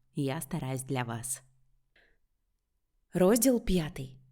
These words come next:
Розповідь МІСІС Рено. Мсьє Оте зустрів нас у передпокої, і ми всі разом піднялися за Франсуазою на другий поверх. Пуаро йшов зигзагом,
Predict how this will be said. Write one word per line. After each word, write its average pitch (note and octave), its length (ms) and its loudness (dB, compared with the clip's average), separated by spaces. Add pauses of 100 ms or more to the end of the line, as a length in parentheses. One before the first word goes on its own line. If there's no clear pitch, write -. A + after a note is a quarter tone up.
(280)
Розповідь F3+ 680 4
МІСІС D3+ 400 0
Рено. D3 360 -2 (680)
Мсьє G#3+ 440 6
Оте G3+ 320 4
зустрів B3 480 2
нас B3 360 0
у A#3 60 0
передпокої, D#3+ 920 -2 (340)
і A3+ 120 8
ми F#3+ 180 6
всі F3 400 4
разом F3 460 4
піднялися E3 680 2
за E3 120 0
Франсуазою D#3 800 0
на G#3 120 4
другий F#3 300 4
поверх. D#3+ 580 0 (460)
Пуаро G#3+ 400 10
йшов C4+ 320 6
зигзагом, C#3+ 720 2